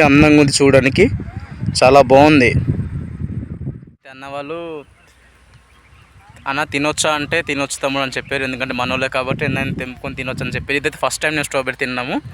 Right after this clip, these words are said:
అందుకని వాళ్ళైతే, "తినేసే తమ్ముడు, పర్వాలేదు, మందేలే" అన్నట్లుగా మాట్లాడారు. So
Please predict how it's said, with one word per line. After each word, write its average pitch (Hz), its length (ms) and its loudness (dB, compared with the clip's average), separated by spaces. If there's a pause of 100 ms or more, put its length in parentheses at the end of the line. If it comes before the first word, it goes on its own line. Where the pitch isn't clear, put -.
(560)
అందుకని 123 380 -6
వాళ్ళైతే, 123 400 -4
"తినేసే 135 380 -6
తమ్ముడు, 127 300 -6
పర్వాలేదు, 131 400 -4 (100)
మందేలే" 131 420 -4
అన్నట్లుగా 127 520 -8
మాట్లాడారు. 131 460 -6 (480)
So 143 80 -10